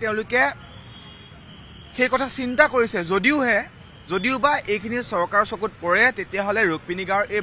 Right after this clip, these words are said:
বানৰ সমস্যা ঠিক হ'ব। যদি নপৰে, তেতিয়াহ'লে ৰুক্মিণী গাঁওবাসীয়ে এনেদৰেই জীয়াতু ভুগিব লাগিব। মূলতঃ কথা হ'ল, গুৱাহাটী মহানগৰ এই ৰুক্মিণী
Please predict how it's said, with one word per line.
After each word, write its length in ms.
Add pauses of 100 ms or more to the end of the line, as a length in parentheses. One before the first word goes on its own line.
বানৰ 320
সমস্যা 400 (440)
ঠিক 120 (100)
হ'ব। 140 (180)
যদি 200 (140)
নপৰে, 360 (100)
তেতিয়াহ'লে 480
ৰুক্মিণী 360
গাঁওবাসীয়ে 420 (100)
এনেদৰেই 420 (340)
জীয়াতু 300
ভুগিব 220 (100)
লাগিব। 160 (460)
মূলতঃ 320
কথা 240
হ'ল, 120 (100)
গুৱাহাটী 420
মহানগৰ 380 (180)
এই 120
ৰুক্মিণী 360